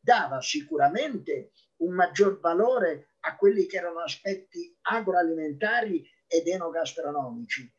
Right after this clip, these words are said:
ma indicando di quei piccoli anche paesi, quindi non solo grandi città, anche tante riflessioni culturali ed artistiche,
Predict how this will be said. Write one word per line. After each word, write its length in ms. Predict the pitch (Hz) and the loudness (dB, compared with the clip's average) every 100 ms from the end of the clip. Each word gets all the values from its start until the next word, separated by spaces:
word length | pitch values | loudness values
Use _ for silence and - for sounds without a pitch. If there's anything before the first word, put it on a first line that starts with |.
| _ - | _ -2
ma 180 | 214 277 | 2 2
indicando 920 | 277 269 285 294 294 220 165 147 143 | 2 0 0 2 2 2 -2 -2 0
di 180 | 151 143 | -2 0
quei 280 | 240 233 - | 0 0 0
piccoli 540 | 285 - 214 180 165 | -4 -4 -2 0 0
anche 340 | 185 190 170 | -2 -2 -4
paesi, 560 | 165 165 190 147 135 - | -2 2 2 2 0 -2
quindi 280 | 165 156 135 | -2 -2 -4
non 180 | 143 139 | -8 -4
solo 280 | 214 175 | -2 0
grandi 360 | 151 180 190 202 | 0 -4 -4 -6
città, 460 | - 220 294 285 - _ _ _ | -8 -6 -6 -6 -8 _ _ _
anche 440 | - 311 349 294 220 | -4 -2 -2 -6 -4
tante 380 | 262 302 233 214 | -2 -2 2 0
riflessioni 800 | 202 208 196 - 202 160 135 - | 0 0 0 0 0 0 -4 -2
culturali 640 | 202 196 226 254 285 233 | -2 -2 -2 0 2 2
ed 140 | 196 | 2
artistiche, 800 | 180 175 - 285 - - - - | 2 -2 -6 -10 -10 -18 -14 -14